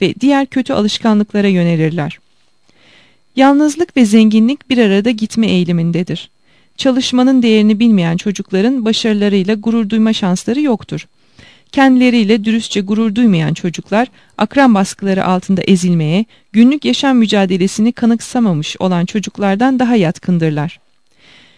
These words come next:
Şehir içinde yaşayan yoksul çocuklar da ait olmaya acilen gereksinim duyarlar. Ama aitlik, zamanını fiziksel barınak ve güvenlik kaygılarıyla paylaşmak zorundadır. Bu yoksunluk durumu Peter Pan sendromunun gelişimini yavaşlatır.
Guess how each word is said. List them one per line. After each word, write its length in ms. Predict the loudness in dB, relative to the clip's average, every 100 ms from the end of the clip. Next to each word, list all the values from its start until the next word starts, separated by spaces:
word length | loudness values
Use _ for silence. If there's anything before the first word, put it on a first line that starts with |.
| _ -6
Şehir 320 | -2 2 0
içinde 320 | 0 0 0
yaşayan 380 | 0 -2 0 0
yoksul 400 | 0 -4 -6 -6
çocuklar 640 | -4 -4 -4 -2 0 0
da 140 | -2 0
ait 360 | 0 0 0 0
olmaya 340 | 0 0 0
acilen 500 | 0 0 0 0 2
gereksinim 560 | 2 0 -2 0 0 0
duyarlar. 500 | -2 -2 -4 -8 -12 _ _ _
Ama 220 | 2 2
aitlik, 640 | 2 2 2 0 -4 -6 -8 _ -6
zamanını 560 | 0 2 2 2 0
fiziksel 640 | -2 -6 -6 -4 -2 0
barınak 440 | 0 0 2 0 -2
ve 80 | -6
güvenlik 480 | -2 0 2 0
kaygılarıyla 680 | -2 -4 -2 -2 -2 -2 -2
paylaşmak 640 | -4 -2 0 0 0 -2 -2
zorundadır. 580 | -4 -2 -2 -4 -8 -12 _ _ _ _ -2
Bu 80 | 2
yoksunluk 640 | 2 0 0 0 0 0
durumu 300 | -2 0 -2
Peter 380 | -2 -6 -2 -4
Pan 240 | 0 0
sendromunun 680 | 0 0 -2 0 0 0 0
gelişimini 540 | 0 0 0 -2 0 2
yavaşlatır. 720 | 2 0 -4 -6 -8 -10